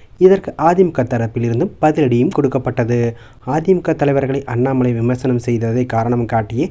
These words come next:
தேசிய ஜனநாயக கூட்டணியிலிருந்து இரண்டாயிரத்தி இருபத்தி மூணாம் ஆண்டு அதிமுக விலகியது. இரண்டாயிரத்தி இருபத்தி நாலாம் ஆண்டு மக்களவைத் தேர்தலில் அதிமுகவும் பாஜகவும் தனித்தனியாக போட்டியிட்டு தோல்வியை தழுவின.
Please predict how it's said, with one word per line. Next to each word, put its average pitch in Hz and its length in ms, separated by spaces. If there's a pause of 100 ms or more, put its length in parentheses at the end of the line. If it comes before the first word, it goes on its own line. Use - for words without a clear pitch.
(420)
தேசிய 180 360
ஜனநாயக 127 580
கூட்டணியிலிருந்து 123 760 (320)
இரண்டாயிரத்தி 165 560
இருபத்தி 147 360
மூணாம் 120 380
ஆண்டு 123 160 (100)
அதிமுக 127 480
விலகியது. 120 540 (500)
இரண்டாயிரத்தி 127 460
இருபத்தி 180 300
நாலாம் 147 320
ஆண்டு 143 240
மக்களவைத் 127 480
தேர்தலில் 123 380
அதிமுகவும் 131 720
பாஜகவும் 117 560
தனித்தனியாக 156 680
போட்டியிட்டு 127 540
தோல்வியை 135 420
தழுவின. 120 360